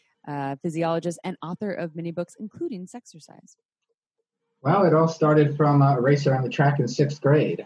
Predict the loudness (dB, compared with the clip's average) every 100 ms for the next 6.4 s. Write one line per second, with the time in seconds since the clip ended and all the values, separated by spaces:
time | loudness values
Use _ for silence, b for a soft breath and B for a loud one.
0 | -4 0 0 -2 -6 0 2 4 2 0
1 | -2 -2 -4 -6 -6 -8 -8 -8 -8 0
2 | 0 2 -2 -4 -6 -2 -2 2 2 2
3 | 0 0 2 0 0 -4 -4 -4 -4 -16
4 | -6 0 2 2 0 -2 -2 -8 -6 -4
5 | -2 -4 -4 -6 -6 -6 -6 -8 -2 0
6 | 2 2 0 -4